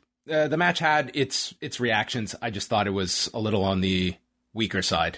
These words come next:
Speaker 2: of past Money in the Bank matches. So after, the Usos are celebrating with Roman Reigns, and they said the belts are for him.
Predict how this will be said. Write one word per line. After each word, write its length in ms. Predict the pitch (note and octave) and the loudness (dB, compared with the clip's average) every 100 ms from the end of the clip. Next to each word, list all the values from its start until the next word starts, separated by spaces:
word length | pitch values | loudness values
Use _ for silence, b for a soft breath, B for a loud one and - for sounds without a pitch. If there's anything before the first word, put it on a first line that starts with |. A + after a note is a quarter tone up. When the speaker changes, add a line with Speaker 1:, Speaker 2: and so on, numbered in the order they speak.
| - | -10
Speaker 2:
of 340 | F2 E2+ - _ | -10 -10 -14 _
past 420 | - F2+ F2 - - _ _ - | -4 -2 0 -4 -8 _ _ -4
Money 200 | A2 G2 | -2 0
in 80 | |
the 60 | F2+ | -2
Bank 260 | F2+ F2 - | -2 -4 -4
matches. 440 | E2+ - D#2 - B B B B B B B B B | -8 -6 -8 -8 B B B B B B B B B
So 320 | - D#3+ D3+ - | -2 0 0 2
after, 480 | G3 A3+ - A#2+ C#3 | 2 0 0 -4 -2
the 140 | C#3 C#3+ | -6 -2
Usos 320 | G3+ G3 F3 | 0 2 0
are 60 | D3+ | 0
celebrating 640 | - G3 F#3+ D#3+ F3+ F3 | 0 2 2 2 0 2
with 80 | C#3+ | 0
Roman 380 | A#2+ D#3 F#3 E3 | 0 2 4 2
Reigns, 440 | C#3 C3+ D3 D#3 - | 2 0 0 -4 -6
and 260 | D3+ B2+ B2 | -6 -4 -2
they 60 | |
said 200 | A#2 C#3 | -2 -4
the 60 | G2 | -6
belts 380 | F2 C3+ F3 - | -4 -2 0 0
are 60 | |
for 160 | D#3 C#3+ | 0 0
him. 420 | - A#2+ C3+ D#3 | 0 0 0 -2